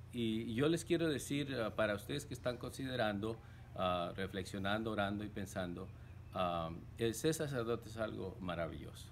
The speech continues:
es algo extraordinario. Ah, yo lo volvería a hacer otra vez desde el comienzo, porque,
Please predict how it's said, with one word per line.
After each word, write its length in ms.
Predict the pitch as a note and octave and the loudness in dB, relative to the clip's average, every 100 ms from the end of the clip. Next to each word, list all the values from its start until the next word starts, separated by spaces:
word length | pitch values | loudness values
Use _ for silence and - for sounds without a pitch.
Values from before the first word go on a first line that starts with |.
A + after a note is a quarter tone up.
| - - | -14 -12
es 120 | - | -6
algo 160 | F#2+ G2 | -6 -4
extraordinario. 800 | - F2 E2+ E2 E2 E2+ F#2 F#2 - - - - - - | -6 -4 -2 -4 -4 -2 -4 -6 -10 -14 -14 -14 -8 0
Ah, 400 | F2 D#2+ D#2+ E2 | 0 2 -2 -4
yo 240 | G2+ A2+ C3+ | -2 2 4
lo 100 | C#3 | 4
volvería 440 | C3 A2 G#2+ A2+ | 4 2 4 6
a 20 | |
hacer 240 | A#2 A#2+ G#2 | 6 4 2
otra 240 | F#2+ G2+ | 2 0
vez 320 | F2 D2 - - | 0 -4 -10 -6
desde 200 | F2+ F2 | -4 -4
el 80 | |
comienzo, 420 | E2+ F2 E2+ D#2+ - | -6 -8 -8 -8 -8
porque, 400 | G2+ G2 - F2+ | -8 -6 -2 -2